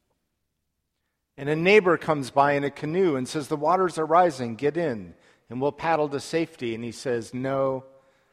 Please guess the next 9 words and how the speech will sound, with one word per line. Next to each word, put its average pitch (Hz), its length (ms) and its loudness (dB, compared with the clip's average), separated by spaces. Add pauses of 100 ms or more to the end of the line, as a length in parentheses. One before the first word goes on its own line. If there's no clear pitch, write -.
(320)
I 135 120 -8
have 117 160 -8
prayed 127 320 -4
to 131 60 -10
God. 104 540 -4
God 123 460 -2
will 110 240 -6
save 98 420 -12
me." 78 220 -20